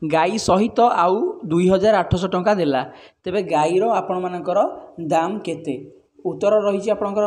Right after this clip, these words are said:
ନଅ ହଜାର ଟଙ୍କା, ଦଶ ହଜାର ଟଙ୍କା, ବାର ହଜାର ଟଙ୍କା, ନା ଆପଣମାନଙ୍କର ଆଠ ହଜାର ପାଞ୍ଚଶହ ଟଙ୍କା ବା ସାଢ଼େ ଆଠ ହଜାର ଟଙ୍କା, ଓକେ। ତାହେଲେ ଜଣେ କୃଷକ ଗୋଟେ ଗାଈ କିଣିବା ପାଇଁ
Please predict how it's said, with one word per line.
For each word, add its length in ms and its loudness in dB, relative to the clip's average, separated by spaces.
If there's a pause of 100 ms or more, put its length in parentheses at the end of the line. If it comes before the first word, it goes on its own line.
(100)
ନଅ 180 2
ହଜାର 280 -4
ଟଙ୍କା, 220 -2 (600)
ଦଶ 140 -2 (100)
ହଜାର 260 -2
ଟଙ୍କା, 220 -2 (160)
ବାର 200 2
ହଜାର 240 -6
ଟଙ୍କା, 220 -4 (180)
ନା 100 -2 (220)
ଆପଣମାନଙ୍କର 480 -4
ଆଠ 140 -6 (180)
ହଜାର 340 -2
ପାଞ୍ଚଶହ 340 -4
ଟଙ୍କା 260 -6
ବା 60 2 (100)
ସାଢ଼େ 220 0
ଆଠ 160 -4
ହଜାର 220 -4
ଟଙ୍କା, 160 -10 (200)
ଓକେ। 140 -4 (400)
ତାହେଲେ 220 0 (100)
ଜଣେ 280 -2
କୃଷକ 340 -4 (200)
ଗୋଟେ 180 -2 (120)
ଗାଈ 160 0 (120)
କିଣିବା 300 -8
ପାଇଁ 140 -4